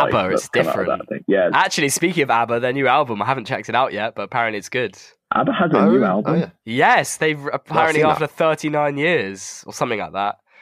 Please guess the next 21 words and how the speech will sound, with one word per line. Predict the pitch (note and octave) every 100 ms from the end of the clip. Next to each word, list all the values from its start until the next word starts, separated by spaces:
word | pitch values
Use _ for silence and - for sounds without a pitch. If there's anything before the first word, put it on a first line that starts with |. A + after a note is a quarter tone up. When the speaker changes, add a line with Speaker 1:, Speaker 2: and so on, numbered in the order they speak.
| -
Speaker 3:
Yeah, | E2 D2
Speaker 1:
They've |
Speaker 2:
Wow. | F2
Speaker 1:
released | A2+ C#3
Speaker 3:
insane. | D#2
Speaker 1:
some | A#2+ A2+
new | A#2+ A#2+
music. | C3 F#2 F2
Apparently | G#2+ D3+ D#3
it's | C#3
good | - C#3
though, | G#2 G2 A2
so | - A#2+
I'm |
gonna | B2 B2
go |
listen | A2+ C3+ A2
to | F#2
it. | F#2
Speaker 2:
Really? | - G2
Speaker 1:
But | F#2 -